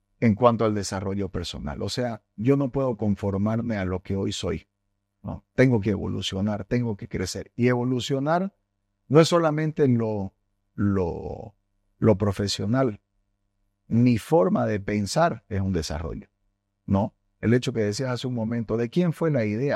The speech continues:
Eso, eso es una, eso es un, un tema pasado. ¿De quién fue la idea para que lo coloquemos por, como, como el mejor empleado del mes? Eso pasó, o,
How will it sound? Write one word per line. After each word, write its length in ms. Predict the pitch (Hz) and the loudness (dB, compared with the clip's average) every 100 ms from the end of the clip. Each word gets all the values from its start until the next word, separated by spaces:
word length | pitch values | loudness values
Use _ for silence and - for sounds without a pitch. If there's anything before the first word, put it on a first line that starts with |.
| - | -4
Eso, 260 | 151 - - | -6 -6 -6
eso 260 | 160 - | -4 -2
es 40 | 175 | 0
una, 240 | 196 170 131 | 0 0 0
eso 320 | - 147 185 | -4 -6 -4
es 60 | |
un, 260 | 170 202 214 | -4 -4 -4
un 240 | 185 165 175 | -4 -4 0
tema 420 | 170 170 165 - _ _ _ _ - | 0 0 -2 -6 _ _ _ _ 0
pasado. 600 | 101 - 170 196 180 - _ - | 0 2 0 0 -4 -10 _ -4
¿De 140 | 131 | -2
quién 220 | 180 185 | 2 2
fue 200 | 165 196 | 2 0
la 120 | 180 131 | 2 2
idea 300 | 143 180 156 | 2 0 0
para 200 | 120 110 | -4 -2
que 120 | 113 | -4
lo 160 | 113 - _ | -4 -6 _
coloquemos 580 | 120 113 101 170 170 135 | 0 2 2 0 0 -2
por, 280 | - 107 95 | -2 -2 -2
como, 340 | 113 104 92 | -2 -2 -4
como 220 | 113 113 110 | -4 -2 -2
el 60 | |
mejor 260 | 113 139 175 | 0 0 0
empleado 520 | 147 120 127 170 143 | 0 -2 -2 2 2
del 180 | 110 113 | 0 0
mes? 240 | 165 165 | 0 0
Eso 280 | - 214 208 | -2 -4 -4
pasó, 480 | - 98 - 196 240 _ _ _ | -6 -6 -2 -2 -2 _ _ _
o, 120 | - | -8